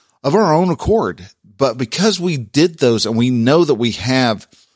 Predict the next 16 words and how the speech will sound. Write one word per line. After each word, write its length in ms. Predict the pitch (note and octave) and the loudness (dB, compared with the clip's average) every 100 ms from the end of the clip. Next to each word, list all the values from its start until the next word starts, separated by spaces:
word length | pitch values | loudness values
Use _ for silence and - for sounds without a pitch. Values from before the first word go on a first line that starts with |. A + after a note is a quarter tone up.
| _ _ _ - | _ _ _ -2
full 160 | E3 D3 | 0 0
control 560 | C3+ A2+ A#2+ B2+ A2+ | -2 -2 2 2 2
of 220 | G2 A2 | 0 0
our 160 | G#2 G2+ | 0 -2
faculties 920 | - G2+ B2 D#3 G2+ - F#2+ F#2 - - _ _ _ _ | -4 -4 -2 -2 -8 -10 -8 -6 -8 -10 _ _ _ _
back 400 | F2+ A2 A2 - | -4 -2 -2 0
then, 440 | A2+ A2 G#2+ G#2+ - | 2 2 0 -4 -2
as 220 | A#2 A2 | 0 2
of 340 | A2 F#2 F2+ | 0 -2 -10
now, 400 | A#2 C#3 E3+ A2+ A2 _ _ _ _ | -4 -2 0 -2 -4 _ _ _ _
we 560 | B2+ A2+ D#3 G3 F#3+ - _ _ _ _ | -20 -6 -4 -4 -8 -12 _ _ _ _
end 240 | F3+ G3+ F#3 | 0 2 2
up 260 | E3+ - _ _ _ _ _ _ _ _ _ - | 0 -2 _ _ _ _ _ _ _ _ _ -6
putting 280 | D#3 E3+ | -4 0
ourselves 460 | D3+ C3 - B2 A2 | 0 2 2 2 0
into, 960 | A#2 B2+ A#2+ A2+ - A#2 A2+ A2 E2+ | -2 0 0 0 -2 0 0 -2 -10